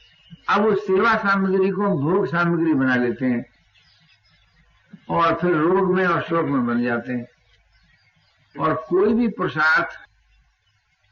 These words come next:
भोग की रुचि रखते हुए या भोग का को भोगते हुए हमें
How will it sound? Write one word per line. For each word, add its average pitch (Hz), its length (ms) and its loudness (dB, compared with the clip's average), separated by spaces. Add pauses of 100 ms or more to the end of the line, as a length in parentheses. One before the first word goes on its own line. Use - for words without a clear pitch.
(440)
भोग 175 460 0
की 208 200 0
रुचि 196 600 0 (960)
रखते 143 360 -2
हुए 151 460 2 (840)
या 147 180 -2
भोग 151 460 -2
का 170 340 -2 (180)
को 151 160 -2
भोगते 139 400 -2
हुए 143 460 2 (1600)
हमें 139 500 0